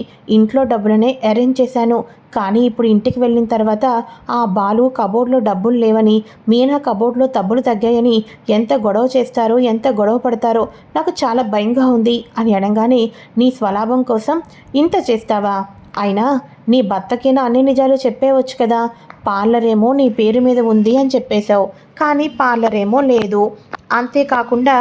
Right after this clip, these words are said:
బోలెడు విషయాలు తెలియవలసినవి ఉన్నాయి, ఇలా అయితే ఎంతకాలమే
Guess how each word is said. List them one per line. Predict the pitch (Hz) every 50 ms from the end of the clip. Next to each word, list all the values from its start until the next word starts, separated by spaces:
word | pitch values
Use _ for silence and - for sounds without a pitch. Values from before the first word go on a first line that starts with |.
| 254 254 - - - - - 220
బోలెడు | 226 277 277 269 254 247 233 220
విషయాలు | 208 208 202 - - 277 254 233 262
తెలియవలసినవి | 254 - 233 214 226 254 262 262 240 226 233 - 247 254 240 233
ఉన్నాయి, | 220 220 220 220 196 - - - - - -
ఇలా | 240 247 240
అయితే | 208 190 202 196 - 269 262 240 202
ఎంతకాలమే | 190 208 214 285 285 311 269 240 226 226 233 240 240